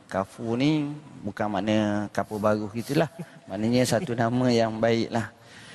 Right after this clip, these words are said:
Dan dia punya kening dia ini pula hitam yang bersambung daripada cahaya. Macam Omel lah orangnya. Mengikut Anas radhiyallahu anhu, Rasulullah sallallahu alaihi wasallam menyatakan,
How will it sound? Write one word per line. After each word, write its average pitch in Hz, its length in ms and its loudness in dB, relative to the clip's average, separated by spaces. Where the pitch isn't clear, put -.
Dan 135 240 0
dia 165 160 4
punya 220 400 2
kening 226 560 4
dia 208 240 8
ini 208 240 2
pula 208 480 6
hitam 220 720 2
yang 147 400 0
bersambung 185 720 0
daripada 131 480 0
cahaya. 117 560 0
Macam 117 320 -6
Omel 117 480 2
lah 117 160 -6
orangnya. 95 480 -4
Mengikut 190 480 2
Anas 220 480 2
radhiyallahu 170 720 2
anhu, 175 320 -2
Rasulullah 156 240 -2
sallallahu - 0 -
alaihi 147 160 2
wasallam 175 240 2
menyatakan, 151 640 0